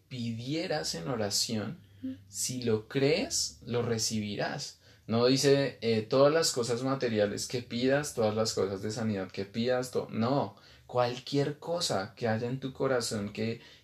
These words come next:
Speaker 1: quieras pedirle a Dios, no dudes en tu corazón, porque sin duda Él lo va a hacer.
Speaker 2: Ujú.
Speaker 1: Y cualquier cosa se refiere a cualquier cosa,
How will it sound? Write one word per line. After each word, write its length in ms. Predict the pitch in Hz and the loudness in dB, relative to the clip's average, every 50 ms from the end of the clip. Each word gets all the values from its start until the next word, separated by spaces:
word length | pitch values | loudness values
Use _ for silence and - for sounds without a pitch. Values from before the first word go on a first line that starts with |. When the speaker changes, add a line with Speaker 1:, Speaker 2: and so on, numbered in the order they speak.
| _ - | _ -2
Speaker 1:
quieras 420 | - 135 143 143 139 143 143 - | 2 6 6 6 6 4 2 -2
pedirle 440 | - 147 143 135 127 117 107 104 110 107 | -2 -2 0 2 2 0 2 2 4 4
a 60 | 110 | 4
Dios, 440 | 113 120 123 123 147 - - - - _ - _ _ _ | 4 2 0 -2 -2 -4 -8 -12 -16 _ -20 _ _ _
no 340 | - 110 120 131 127 131 139 | -2 2 4 6 6 6 6
dudes 440 | 147 160 165 185 196 202 202 196 196 | 4 4 2 0 0 0 0 -2 -4
en 160 | 185 180 - | -6 -8 -10
tu 120 | - 151 - | -12 -10 -4
corazón, 640 | - 135 120 110 101 - - - 131 147 - 220 - - _ _ _ _ | 0 2 2 2 2 0 0 -2 -4 -4 -6 -8 -10 -14 _ _ _ _
porque 300 | - 113 117 - - 117 | -6 -4 -4 -2 -2 -2
sin 480 | 110 - - 117 113 110 110 110 113 117 | 0 0 0 0 2 2 2 2 0 -2
duda 480 | 139 147 165 180 160 127 92 - - - _ _ _ _ - - | -4 -6 -4 -2 -2 -2 -2 -4 -8 -16 _ _ _ _ -8 -4
Él 180 | - 101 104 | -2 0 2
lo 140 | 104 104 101 | 2 2 2
va 100 | 104 101 | 2 2
a 20 | 107 | 0
hacer. 220 | - - - - - - _ - | -4 -6 -10 -12 -14 -12 _ -6
Speaker 2:
Ujú. 220 | 254 233 240 139 | -6 -4 -4 -2
Speaker 1:
Y 120 | 127 117 113 | -2 -2 0
cualquier 560 | - - 135 127 120 113 - 139 135 135 - | 4 6 6 6 6 4 2 2 2 2 2
cosa 340 | - 180 175 160 180 190 214 | 0 -2 -2 0 0 0 0
se 140 | 220 - 156 | -2 -2 -2
refiere 420 | 135 139 123 120 - 110 107 107 | -2 -2 -2 -2 -2 -2 0 0
a 140 | 110 113 113 | 0 -2 -2
cualquier 500 | - - 120 123 123 - - 98 98 - | -2 0 0 0 -2 -4 -6 -6 -6 -4
cosa, 360 | - - 101 - - - - | -4 -4 -2 -2 -2 -4 -6